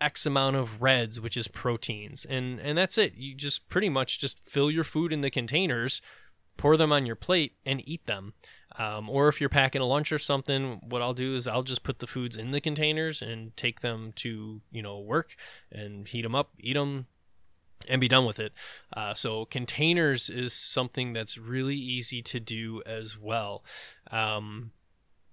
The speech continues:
and, you know, like I said, you make those small adjustments and you just kinda go from there.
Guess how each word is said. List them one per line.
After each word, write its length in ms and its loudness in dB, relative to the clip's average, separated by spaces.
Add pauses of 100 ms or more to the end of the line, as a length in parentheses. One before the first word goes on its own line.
(680)
and, 480 -2
you 160 -2
know, 140 2
like 260 2
I 100 6
said, 300 2
you 120 0
make 160 0
those 160 0
small 260 -2
adjustments 640 -2
and 280 -4
you 120 -6
just 200 -4
kinda 200 4
go 160 0
from 260 -2
there. 260 2